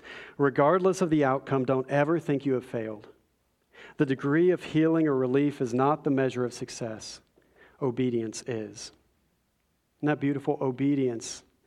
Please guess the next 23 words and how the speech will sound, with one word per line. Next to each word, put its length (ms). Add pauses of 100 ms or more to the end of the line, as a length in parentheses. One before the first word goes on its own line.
(180)
Not 260
the 160
outcome. 280
Obedience 560
is 120
the 60
measure 360
of 100
success. 580 (1300)
So, 100
friends, 280
we 100
pray 300
for 160
one 160
another 320
because 380
the 100
God 400
who 280 (420)
called 480
down 280
fire 720